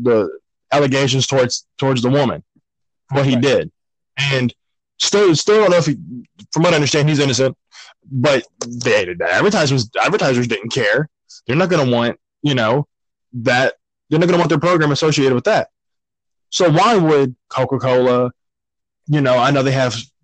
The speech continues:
Speaker 1: sponsors with, like, Taco Bell and, and, and Carl's Hardy and, uh, Carl's Junior and Hardy. They're not gonna wanna have advertisements on, on that with, with Roman there. They're not gonna wanna have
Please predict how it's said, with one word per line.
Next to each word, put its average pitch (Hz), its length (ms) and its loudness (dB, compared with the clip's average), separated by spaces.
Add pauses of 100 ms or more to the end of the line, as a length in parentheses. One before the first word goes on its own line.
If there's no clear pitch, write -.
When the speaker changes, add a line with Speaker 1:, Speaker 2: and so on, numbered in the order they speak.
(140)
Speaker 1:
sponsors 139 380 0
with, 131 160 -2
like, 123 140 -2
Taco 143 340 0
Bell 127 520 2
and, 107 180 -6 (340)
and, 117 340 -2
and 110 360 -6 (260)
Carl's 139 320 0
Hardy 135 300 0
and, 127 80 0 (340)
uh, 110 380 0
Carl's 147 320 0
Junior 135 200 0
and 127 80 0
Hardy. 127 280 0 (200)
They're 156 120 0
not 208 120 0
gonna 151 180 0
wanna 117 220 -2
have 113 240 -2
advertisements 110 840 -4 (260)
on, 120 280 0
on 113 240 0
that 110 200 0
with, 117 180 -4
with 107 140 -14
Roman 113 300 0
there. 127 320 -2 (440)
They're 151 160 2
not 160 160 2
gonna 147 240 0
wanna 135 300 0
have 131 400 -2